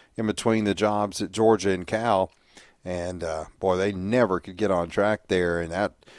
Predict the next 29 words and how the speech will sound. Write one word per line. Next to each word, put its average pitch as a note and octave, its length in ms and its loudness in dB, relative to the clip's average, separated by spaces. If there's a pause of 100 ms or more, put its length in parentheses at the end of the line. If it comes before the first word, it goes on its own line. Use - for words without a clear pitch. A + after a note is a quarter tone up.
(300)
that A#2+ 160 4
was F#2+ 140 -2
a F2+ 80 -4
mess. F#2+ 340 2
So F2 280 0
Mark G2 300 2
Fox, G#2+ 300 0
who A#2 100 0
knows G#2 240 0
what F#2+ 140 -2
his G#2 180 -2
future G#2 380 -4
is? F2+ 200 -2
I'm F2+ 300 -4
sure G2 240 0
he's F2 160 -6
made F#2+ 240 -2
a F2 160 0 (400)
ton E3 220 6
of A#2 80 6
money B2 260 4
in F#2+ 60 0
his E2+ 160 -2
career, F2+ 380 0
but E2+ 180 -8
still, G2+ 360 2
he G#2+ 140 -2
has F#2 160 -2
not G#2 340 2